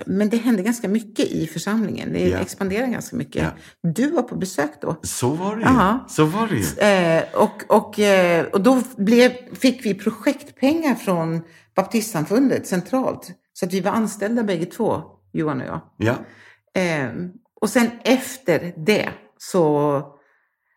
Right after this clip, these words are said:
Speaker 1: gick, papp-, istället för att gå i pension så startade han företag.
Speaker 2: Ja.
Speaker 1: Så var det.
Speaker 2: Ja, det här har jag ju
Speaker 1: Eh.
Speaker 2: hört om, ja.
Speaker 1: Och
Speaker 2: Han hade inte riktigt ro att bli pensionär,
Speaker 1: Nej.
Speaker 2: så då lämnade han något företag och så startade han ett nytt igen, va?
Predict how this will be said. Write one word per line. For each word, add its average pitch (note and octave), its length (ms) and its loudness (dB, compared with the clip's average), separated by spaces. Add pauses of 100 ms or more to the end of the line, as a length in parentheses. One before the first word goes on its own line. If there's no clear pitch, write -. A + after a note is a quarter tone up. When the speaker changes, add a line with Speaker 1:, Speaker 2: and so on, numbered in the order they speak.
(280)
Speaker 1:
gick, - 420 -4
papp-, A3+ 240 4
istället A#3 300 4
för C4 80 2
att G#3+ 60 2
gå G3+ 100 6
i F#3 60 2
pension F#3+ 580 0
så F#3 140 -4
startade F3+ 340 -2
han E3 140 0
företag. D#3 580 -4 (260)
Speaker 2:
Ja. A2+ 220 4 (220)
Speaker 1:
Så - 200 -2
var - 160 -2
det. D#3+ 140 -6 (340)
Speaker 2:
Ja, G#2+ 220 4 (280)
det F#2 120 -2
här F2+ 160 2
har - 60 4 (160)
jag - 100 -2
ju - 40 -4
Speaker 1:
Eh. F2+ 40 -6
Speaker 2:
hört - 260 -8
om, - 220 -10
ja. - 40 -14 (1600)
Speaker 1:
Och - 80 6
Speaker 2:
Han A#2+ 140 8
hade B2 200 4
inte A2+ 200 0
riktigt G#2 340 0
ro G2 380 2
att D#2 80 -4
bli E2 120 0
pensionär, F2 600 -2
Speaker 1:
Nej. E3+ 180 4
Speaker 2:
så D3 40 0 (140)
då F2 180 -2 (680)
lämnade D#3 360 4
han F#3+ 100 0
något E3 160 -2
företag G2 380 2
och F#2 80 -2
så F#2+ 100 -8
startade F#2+ 300 0
han F#2+ 120 0
ett F#2+ 100 -4
nytt D3 240 -2
igen, - 220 -4
va? E2 100 -10